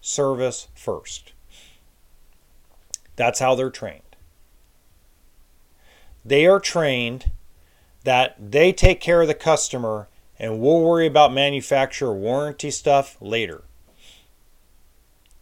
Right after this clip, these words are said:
That's why I don't have units. <clears throat> Seriously, that's why I don't have any units that are warranty work units sitting in my service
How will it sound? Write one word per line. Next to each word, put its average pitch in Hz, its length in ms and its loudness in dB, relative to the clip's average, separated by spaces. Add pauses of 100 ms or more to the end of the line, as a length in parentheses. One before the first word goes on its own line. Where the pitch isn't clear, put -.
(200)
That's - 220 2
why 156 260 6
I - 20 4
don't 151 180 0
have 143 200 0
units. 143 540 -4 (600)
<clears throat> 233 400 6
Seriously, 175 480 2
that's 139 220 0
why 156 160 4
I 151 60 4
don't 147 140 -2
have 143 140 -2
any 160 220 0
units 165 640 -6 (480)
that 131 160 2
are 123 100 4
warranty 165 600 0
work 165 260 0
units 139 560 -6 (1080)
sitting 170 760 2
in 143 180 -4
my 131 140 -2
service 123 580 -4